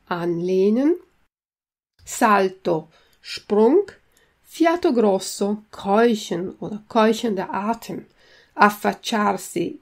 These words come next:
sich am Fenster zeigen, berretto, Mütze, stizzito, erbost, zornig, costi, qui, hier, rompicollo, vage Hals, molestare,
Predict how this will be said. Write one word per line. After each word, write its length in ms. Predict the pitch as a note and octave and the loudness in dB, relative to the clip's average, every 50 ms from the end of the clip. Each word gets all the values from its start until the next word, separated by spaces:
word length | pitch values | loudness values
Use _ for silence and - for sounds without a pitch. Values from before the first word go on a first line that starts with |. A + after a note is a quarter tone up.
| - | -16
sich 440 | G3+ - - G#3 F#3 - - - - | -14 -8 -4 -4 -4 -6 -8 -12 -8
am 180 | - E3 D#3 D3 | -8 -8 -8 -10
Fenster 600 | - - F3+ E3 D#3+ E3 - - - F#3 - _ | -12 -12 -12 -12 -12 -14 -14 -12 -12 -14 -14 _
zeigen, 680 | - - B3 A3 G#3 G#3+ A#3 B3 G#3+ C#4 C#4 D4 D#4 - _ _ _ _ _ _ _ _ - | -6 -4 -2 -2 0 0 0 -2 0 0 -2 -2 -2 -4 _ _ _ _ _ _ _ _ -4
berretto, 1000 | A3 A#3 A#3+ G#3+ G#3+ G#3+ F#3+ G#3+ G#3 G3+ G#3 - _ _ - F3 E3 - - _ _ _ - | 0 2 2 2 0 0 0 0 0 0 -2 -6 _ _ -4 -4 -4 -4 -6 _ _ _ -8
Mütze, 680 | G3 G3+ G3+ G#3 G#3 G3+ G3+ - - - B3+ C#4+ F4 F4 _ _ _ _ _ _ _ _ _ | -4 2 4 4 4 4 2 -4 -10 -6 -4 -4 -4 -4 _ _ _ _ _ _ _ _ _
stizzito, 1080 | - - - - - D#4+ D#4 D#4 - - - C#4 C4 A#3+ G3+ F#3 - - F#3+ F3+ - - | -18 -16 -10 -2 0 0 0 0 -6 -8 0 2 2 2 2 -2 -2 -2 -2 -2 -2 -4
erbost, 800 | - G3 G3 F#3 F#3+ G3 G#3 G#3 F#3 E3+ E3 - - - - - _ _ | -4 -2 -2 0 4 4 6 6 6 4 0 -2 -8 -10 -12 -20 _ _
zornig, 720 | - - G3+ E3+ F#3 G#3+ F#3+ E3+ D#3 C#3+ - - - - _ _ _ _ _ _ _ _ _ _ - | -10 -8 -4 -2 0 0 0 -2 -6 -8 -10 -14 -20 -20 _ _ _ _ _ _ _ _ _ _ 2
costi, 600 | - D4+ E4+ F4 - - - A#3+ A#3 A3 - _ _ _ _ _ _ _ _ _ _ _ _ - | 2 2 2 2 -4 -4 -2 -2 -2 -2 -4 _ _ _ _ _ _ _ _ _ _ _ _ -2
qui, 360 | - C4 C4 A#3 G#3+ - _ _ _ _ _ _ _ | 2 4 4 4 2 -2 _ _ _ _ _ _ _
hier, 500 | - - - G3+ F#3 F#3 F3 - - - - _ _ - _ _ _ _ _ _ - | -18 -12 -8 -4 -2 -2 -2 -2 -4 -10 -18 _ _ -20 _ _ _ _ _ _ 0
rompicollo, 1300 | G#3 A3 A3+ G#3+ G#3+ G#3 G#3 - F#3+ - - - - A#3 G3+ G3+ G3 G3 F#3+ F3+ E3+ E3 - F#3 - _ _ _ - | 2 4 6 6 4 2 0 -2 -8 -10 -8 -2 2 4 4 4 4 2 0 -2 -2 -2 -4 -6 -8 _ _ _ -16
vage 640 | F#3 E3 E3 F#3 E3+ D#3+ D#3 E3 E3 E3+ F3 F3 - | -12 -6 -4 -4 -2 -2 -4 -4 -4 -4 -6 -4 -2
Hals, 640 | A3 G3+ G3 G3+ A#3+ D#4 F4 - - - - - _ - - - - - - _ | 0 2 4 4 2 2 0 -2 -6 -12 -12 -14 _ -20 -20 -20 -20 -20 -14 _
molestare, 1000 | - B3 B3+ C4+ C4 A3+ A3 G#3+ - - - - A3 G3+ F#3+ F#3 F3+ F3+ F#3 - | 2 4 4 4 4 4 2 -2 -4 -8 -4 -2 0 0 2 0 -2 -2 -4 -6